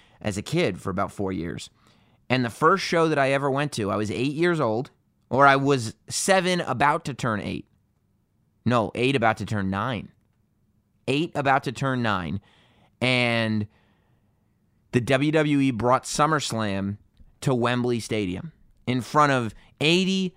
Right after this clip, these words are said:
thousand people. And the last professional broadcaster, as a young man, was one of those eighty thousand people. Along with the rest of my family, we went and saw Bret the Hitman Hart versus the British Bulldog, which was huge in England.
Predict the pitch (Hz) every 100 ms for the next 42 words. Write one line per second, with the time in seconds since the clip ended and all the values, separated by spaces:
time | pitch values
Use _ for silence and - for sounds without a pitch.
0 | _ _ - - 185 190 175 170 160 156
1 | 143 107 107 98 - _ _ - 139 139
2 | 139 151 165 - 151 156 143 143 123 123
3 | 113 101 107 104 - 104 107 - _ _
4 | _ _ _ _ _ - 139 127 131 131
5 | 127 131 101 - 107 _ _ _ _ _
6 | 135 156 151 123 113 160 156 104 95 101
7 | - _ _ 135 131 139 117 127 143 147
8 | 135 143 131 131 117 104 107 101 98 -
9 | _ 113 139 147 139 123 131 - 127 113
10 | 127 123 120 117 110 101 123 123 117 104
11 | 98 120 117 110 101 - _ _ _ _
12 | _ _ _ _ 127 156 151 131 143 139
13 | 131 143 123 131 120 104 127 127 101 139
14 | 135 131 131 113 107 110 101 92 98 104
15 | 120 123 131 139 135 123 104 90 - -
16 | 107 101 98 80 -